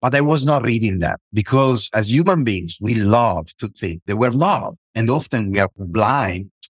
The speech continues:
to rejection. Long story short, I realized that so many times we pitch something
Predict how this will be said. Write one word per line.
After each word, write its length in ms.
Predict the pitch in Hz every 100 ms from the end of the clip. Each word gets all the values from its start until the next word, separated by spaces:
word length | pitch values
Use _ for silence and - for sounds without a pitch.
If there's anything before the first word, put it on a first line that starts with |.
| - -
to 60 | 110
rejection. 500 | 120 175 185 - 175 - _ _ -
Long 180 | 190
story 220 | - 196 143
short, 380 | - 139 117 -
I 120 | 113
realized 520 | 170 214 139 98 98 104
that 140 | 98
so 200 | 107 151
many 200 | 190 185
times 500 | - 123 104 95 - 117
we 120 | 98
pitch 360 | - 185 175
something 600 | - 127 95 95 113 151